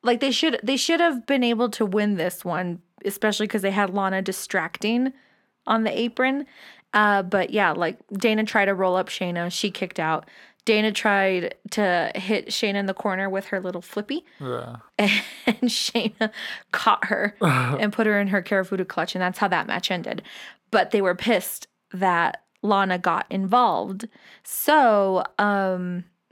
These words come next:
Speaker 1: they set up a match for later in the evening, and it was Lana versus Nia Jax. Which, again, like, it's,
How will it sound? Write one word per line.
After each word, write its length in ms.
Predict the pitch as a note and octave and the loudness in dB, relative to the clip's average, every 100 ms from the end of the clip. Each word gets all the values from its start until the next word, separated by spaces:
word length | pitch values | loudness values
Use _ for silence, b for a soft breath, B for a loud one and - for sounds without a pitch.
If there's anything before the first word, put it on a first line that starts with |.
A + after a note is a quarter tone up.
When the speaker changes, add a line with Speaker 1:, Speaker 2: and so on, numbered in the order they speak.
| _ - | _ -2
Speaker 1:
they 140 | G#3 | -2
set 180 | G3+ G#3+ | 0 0
up 120 | G3+ | 0
a 40 | |
match 300 | G3 F#3+ F3+ - | 0 0 -2 -2
for 140 | G3 | -6
later 320 | F#3+ F#3+ F#3 | -4 -4 -4
in 160 | F#3 F3 | -6 -6
the 160 | - | -4
evening, 420 | B3+ B3+ B3+ B3 A#3+ | -2 0 2 2 2
and 100 | G3+ | 0
it 100 | - | -2
was 320 | F#3 F3+ F3+ | -2 -4 -4
Lana 360 | F#3 F3+ F3+ F3+ | -4 -2 -2 -4
versus 360 | E3+ - F#3 | -6 -6 -8
Nia 220 | F#3 F#3+ | -8 -8
Jax. 420 | F3 F#3 - - - b b b b b _ _ _ _ _ _ _ _ _ _ _ _ _ _ _ | -4 -4 -6 -12 -16 b b b b b _ _ _ _ _ _ _ _ _ _ _ _ _ _ _
Which, 200 | A#3 A3 | 0 2
again, 420 | B3+ C4+ D4+ D4 | 2 4 4 4
like, 260 | C#4+ B3+ G#3+ | 2 2 2
it's, 340 | G#3 G3+ - | -2 -2 -8